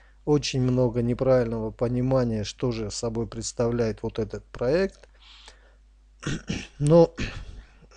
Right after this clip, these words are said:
э, я вам скажу, что это настоящий интернет-заработок. Это не хайп, это не кликовые сайты, это,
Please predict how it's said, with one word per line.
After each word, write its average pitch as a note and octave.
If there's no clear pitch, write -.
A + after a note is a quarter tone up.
э, B2
я D3
вам E3
скажу, C#3
что B2
это C#3
настоящий A#2+
интернет-заработок. A2+
Это A#2
не G#2
хайп, E3
это C3
не A#2
кликовые A2
сайты, D3
это, B2